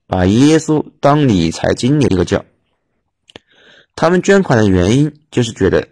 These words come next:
多捐就能多赚。这么一伙人跟普京气质很搭，所以叫来玩个白宫神将也就非常正常了。普京刚上台那会儿，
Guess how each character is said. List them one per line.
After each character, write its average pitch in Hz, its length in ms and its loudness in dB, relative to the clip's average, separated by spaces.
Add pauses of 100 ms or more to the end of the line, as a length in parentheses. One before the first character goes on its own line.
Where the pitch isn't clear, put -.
多 131 220 4
捐 139 260 0 (100)
就 110 140 -2
能 82 140 -2
多 90 180 0
赚。 123 220 -2 (960)
这 175 120 0
么 170 120 2
一 151 80 2
伙 117 160 0
人 80 280 -2
跟 147 200 -2
普 85 320 -2
京 127 180 0
气 135 220 0
质 - 160 -4
很 78 200 -4
搭， 76 220 -6 (340)
所 151 240 0
以 117 360 2
叫 147 260 0
来 120 160 0
玩 110 260 0
个 131 160 2
白 104 320 -4
宫 156 240 -2
神 117 220 -2
将 175 240 -2
也 - 180 -4
就 90 120 -4
非 127 160 -2
常 107 160 -2
正 156 180 -4
常 - 180 -12
了。 - 60 -14 (1800)
普 143 200 2
京 185 220 2
刚 196 160 2
上 185 160 -2
台 123 160 0
那 117 160 0
会 92 120 -4
儿， - 100 -10